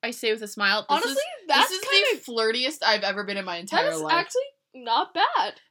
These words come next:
Speaker 1: That was,
Speaker 2: Like, that's,
Speaker 1: that,
Speaker 2: that's,
Speaker 1: that's solid
Speaker 2: that's
Speaker 1: flirting.
Speaker 2: solid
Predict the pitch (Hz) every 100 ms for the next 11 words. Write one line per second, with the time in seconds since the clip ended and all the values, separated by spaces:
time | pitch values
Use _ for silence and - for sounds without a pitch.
0 | - 254 302 302 370 403 359 539 320 523
1 | 587 - _ 370 349 427 - - 262 285
2 | 381 466 285 302 453 508